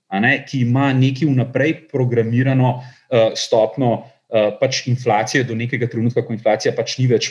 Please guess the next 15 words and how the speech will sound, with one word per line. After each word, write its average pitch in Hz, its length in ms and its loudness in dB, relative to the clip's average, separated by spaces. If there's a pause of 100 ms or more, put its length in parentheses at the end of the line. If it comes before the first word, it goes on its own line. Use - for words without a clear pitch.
možna, 110 580 0
ne, 120 300 -2
vidim 175 480 0
pobeg 127 640 0 (260)
pač - 280 -2
denarja 127 460 0
še 165 280 -2
naprej 139 480 0
v 117 80 -2
neko 117 400 -4
tako, 101 480 2
eh, - 560 -10
digitalno 101 720 -2
sredstvo, - 480 -6
ne. 90 140 -4